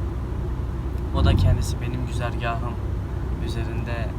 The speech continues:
programının olduğunu söyleyince birbirimize eşlik ederek, e, iki şehri beraber gezdik. E, çok anlamlı oldu,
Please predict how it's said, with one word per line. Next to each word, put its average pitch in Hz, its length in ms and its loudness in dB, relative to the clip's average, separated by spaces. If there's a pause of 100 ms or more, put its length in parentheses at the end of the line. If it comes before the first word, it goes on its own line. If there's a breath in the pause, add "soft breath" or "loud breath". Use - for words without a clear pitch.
(340)
programının 120 540 -4
olduğunu - 380 -2
söyleyince 127 600 -2 (580 loud breath)
birbirimize - 420 -2
eşlik 123 280 0
ederek, 123 500 -2 (240)
e, - 260 4 (160)
iki - 200 -2
şehri 123 300 -2
beraber 123 400 0
gezdik. - 580 -2 (680 loud breath)
E, - 280 0
çok - 300 0
anlamlı 131 500 0
oldu, 131 260 -2